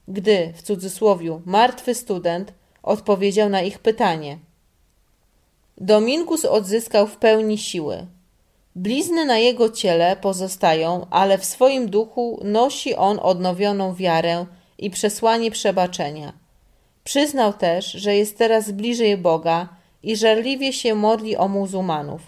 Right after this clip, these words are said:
nawet tych, którzy na niego napadli. Psalm dwudziesty siódmy, rozdział pierwszy. Pan jest moim światłem i moim zbawieniem.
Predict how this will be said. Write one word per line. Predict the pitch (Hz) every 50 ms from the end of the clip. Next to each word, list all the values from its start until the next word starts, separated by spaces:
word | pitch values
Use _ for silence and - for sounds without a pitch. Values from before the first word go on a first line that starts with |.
| _ _ _ _ _ _ _ _ _ -
nawet | 180 202 226 247 240 247 226 240 - -
tych, | 220 226 226 226
którzy | - - 220 214 208 202
na | 196 180 175
niego | 180 185 185 180 190 185
napadli. | 175 165 165 170 175 147 - - 143 - - 175 180 - _ _ _ _ _ _ _ _ _ _ _ _ _ _ _ _ _ _ _ _ _ _ _ _ _ _ _ _ _ _ _ _ _ _ _ _ _ _ _ -
Psalm | - - - 269 262 302 320 294 247
dwudziesty | 254 214 220 202 214 240 254 - - 233 214
siódmy, | 214 - 214 214 208 214 214 208 202
rozdział | 190 190 208 190 - 196 185 180
pierwszy. | 180 185 185 160 151 156 - - - - 151 - - _ _ _ _ _ _ _ _ _ _ _ _ _ _ _ _ -
Pan | 220 220 247 269
jest | 285 294 285 285 -
moim | 247 240 240 240 240
światłem | 240 - - - 208 190 185 196 190 - 208 202 196 202 -
i | - 202 196
moim | 185 190 196 202 196 196
zbawieniem. | 185 185 175 180 175 170 180 175 165 160 151 147 147 147 147